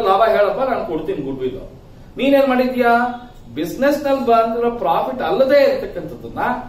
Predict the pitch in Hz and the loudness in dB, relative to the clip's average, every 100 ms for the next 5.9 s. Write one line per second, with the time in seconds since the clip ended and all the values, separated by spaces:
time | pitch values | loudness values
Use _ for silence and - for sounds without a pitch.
0 | - - - 139 160 196 262 285 240 247 | -16 -18 -8 -2 2 4 4 2 0 -2
1 | 233 247 233 226 220 214 208 - 190 185 | -2 -4 -4 -4 -4 -2 -4 -2 -2 -2
2 | 175 151 156 165 - - - - - - | -4 0 2 2 0 -4 -10 -18 -20 -18
3 | 123 139 - 226 247 - - 240 - 269 | -8 -2 2 4 2 2 2 2 4 4
4 | 262 254 240 220 214 208 208 190 180 170 | 4 2 0 -2 -4 -8 -8 -6 -4 -4
5 | 160 151 151 139 120 - 180 208 233 | -4 -6 -6 -8 -12 -10 -8 -4 -2